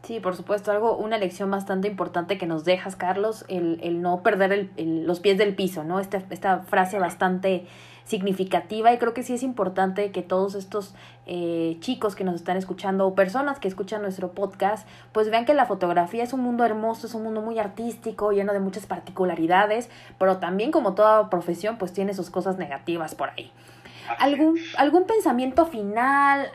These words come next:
Speaker 1: Eh, tus redes sociales, ¿dónde te podemos seguir? ¿Dónde te podemos consultar para poder ver tu trabajo, Carlos?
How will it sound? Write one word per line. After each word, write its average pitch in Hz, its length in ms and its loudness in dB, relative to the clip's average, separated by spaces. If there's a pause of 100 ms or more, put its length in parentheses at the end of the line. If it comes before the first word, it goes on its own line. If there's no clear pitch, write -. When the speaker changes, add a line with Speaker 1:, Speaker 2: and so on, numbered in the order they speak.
Speaker 1:
Eh, 208 300 0 (200)
tus 220 180 -4
redes 285 180 0
sociales, 262 580 2
¿dónde 262 200 0
te 247 80 -4
podemos 208 420 -2
seguir? 214 360 -4
¿Dónde 240 140 2
te 214 100 -4
podemos 196 340 0
consultar 190 640 0
para 185 200 4
poder 196 220 0
ver 226 180 -2
tu 202 120 -2
trabajo, 208 560 2
Carlos? 247 520 0